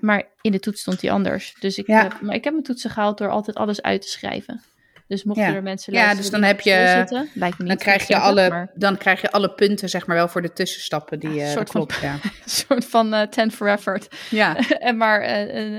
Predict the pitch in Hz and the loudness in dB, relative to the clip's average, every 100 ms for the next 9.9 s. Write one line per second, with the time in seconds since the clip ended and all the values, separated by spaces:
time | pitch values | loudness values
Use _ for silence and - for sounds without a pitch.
0 | - 208 - 208 202 - 202 190 196 196 | -6 -6 -2 -4 -4 -8 -6 -4 -2 -2
1 | 202 190 190 - - 208 214 233 220 - | -2 -2 -4 -12 -6 -4 -2 -2 -4 0
2 | 294 - - - 320 233 147 - 117 107 | 0 0 -6 2 6 6 2 -4 -4 -4
3 | - _ - 214 208 208 190 - - - | -6 _ -8 -4 -2 -2 -4 -6 -10 -16
4 | _ 392 320 - 185 - - - _ _ | _ -20 -20 -14 -12 -12 -16 -20 _ _
5 | 202 196 - _ _ _ - 226 233 233 | -6 -4 -6 _ _ _ 2 6 6 6
6 | 240 - _ _ _ _ _ _ _ _ | 2 -4 _ _ _ _ _ _ _ _
7 | _ - - - _ - 208 226 226 240 | _ -20 -18 -20 _ -8 -6 -6 -6 -2
8 | - 269 185 - - _ _ _ _ _ | 4 4 4 -2 -20 _ _ _ _ _
9 | - 233 190 185 240 247 220 208 | 0 2 4 2 4 4 2 -4